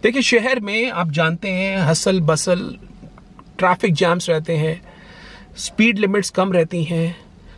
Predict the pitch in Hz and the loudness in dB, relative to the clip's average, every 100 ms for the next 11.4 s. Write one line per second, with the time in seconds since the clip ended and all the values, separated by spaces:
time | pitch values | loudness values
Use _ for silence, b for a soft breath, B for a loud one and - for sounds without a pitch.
0 | B 185 220 214 185 175 214 202 202 202 | B 2 2 2 0 0 0 -2 0 0
1 | 220 226 180 185 240 202 190 180 175 196 | 0 0 0 0 -2 -2 0 0 0 0
2 | 208 185 - 208 190 - 196 208 202 180 | 0 0 0 0 0 0 0 2 2 2
3 | 180 180 190 202 - 185 208 208 185 185 | 0 -2 -6 -6 -6 0 2 2 4 2
4 | 185 - 190 156 147 160 180 - - 165 | 0 -6 -6 -4 -2 0 -2 -4 -8 -8
5 | - B B B B B - 214 233 - | -10 B B B B B -2 0 2 0
6 | 202 - 240 208 202 208 190 202 - 208 | -2 -2 -4 -2 0 0 0 -4 -4 0
7 | 202 185 190 208 202 190 196 180 170 190 | 0 0 -2 -2 0 2 2 2 0 -2
8 | - 185 185 202 185 185 202 - - - | 2 4 4 4 2 2 0 -6 -20 -20
9 | - - - - 170 170 202 185 170 160 | -20 -10 -6 -6 -2 0 0 -2 -2 -2
10 | 196 196 - 180 165 208 190 170 160 - | -2 -8 -4 0 2 2 0 -2 -2 0
11 | 196 160 - | -2 -2 -6